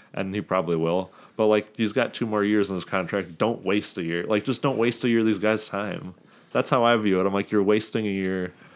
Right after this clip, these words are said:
of these guys' time." Uh, not to be all uppity, but the fans' time. It's just like, don't,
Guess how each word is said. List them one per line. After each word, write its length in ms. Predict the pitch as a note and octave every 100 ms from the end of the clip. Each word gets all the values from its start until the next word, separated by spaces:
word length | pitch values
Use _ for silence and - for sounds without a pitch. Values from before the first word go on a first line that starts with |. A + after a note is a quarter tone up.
| - -
of 100 | F2+
these 160 | F#2+ E2
guys' 340 | F2+ G2 G#2
time." 560 | - G#2 G2+ G2 F#2 C#3+ -
Uh, 340 | E2+ E2 E2 E2 _ _ -
not 160 | F#2+
to 60 | F#2+
be 100 | F#2+
all 160 | F#2+
uppity, 340 | F#2+ F#2+ G2+ G2
but 180 | F#2 -
the 80 |
fans' 460 | F2+ F2+ F2+ G2 F#2+
time. 360 | A2 G#2 G#2+ G#2
It's 140 | G2
just 200 | G#2+ -
like, 200 | A2 G2+ - - - - -
don't, 540 | C3 C#3 C3+ - D3